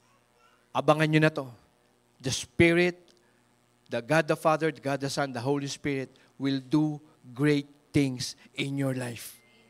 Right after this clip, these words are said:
Gagawa talaga siya. Wala siyang magagawang iba kundi i-bless ka. Dahil nakita niya na ang iyong puso, okay? Dali ah. Bigyan ko kayo ng illustration para masabi niyo kung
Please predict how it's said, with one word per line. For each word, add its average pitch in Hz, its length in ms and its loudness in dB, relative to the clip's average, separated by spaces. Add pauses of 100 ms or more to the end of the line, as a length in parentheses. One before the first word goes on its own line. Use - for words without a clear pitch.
(960)
Gagawa 220 480 12
talaga 208 300 6
siya. 196 180 8
Wala 214 320 8
siyang 233 220 0
magagawang 214 580 2
iba 196 240 4
kundi 196 380 -8
i-bless 185 340 2
ka. 208 320 -2 (400)
Dahil 208 240 4
nakita 226 380 4
niya 226 180 4
na 202 140 0
ang 190 100 -6
iyong 277 220 -4
puso, 196 480 0 (1800)
okay? 214 320 -2 (1040)
Dali 139 240 -4
ah. 135 240 -6 (480)
Bigyan 135 320 -8
ko 143 80 -2
kayo 147 240 -2
ng 143 160 -8
illustration 131 640 -10 (640)
para 156 160 -20
masabi 156 400 -20
niyo 160 160 -20
kung 143 80 -20